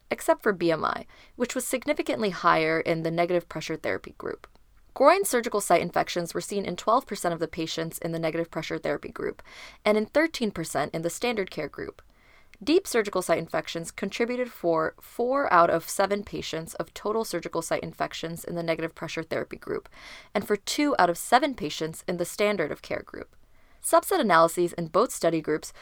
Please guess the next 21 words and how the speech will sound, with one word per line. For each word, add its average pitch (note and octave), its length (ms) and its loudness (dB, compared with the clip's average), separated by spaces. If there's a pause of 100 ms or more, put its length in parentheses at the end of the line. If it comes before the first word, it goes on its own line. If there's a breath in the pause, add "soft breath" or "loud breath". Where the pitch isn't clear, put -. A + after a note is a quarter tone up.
(100)
showed C4+ 320 0
that G#3 140 4
only F3 340 -2
deep B3+ 300 -4
surgical G3+ 380 -2
site - 240 0
infections D#3+ 640 -4
resulted F3 460 0
in D#3+ 200 -6
re-interventions. - 1000 -6 (640 soft breath)
Based F4+ 240 2
on F#4 80 0
the E4 40 -4
findings F3 440 2
in F3+ 80 -4
the E3+ 80 -4
population F3 680 2
of E3 100 -10
this E3 160 -2
single-center E3 640 -4
study, F#3+ 400 -2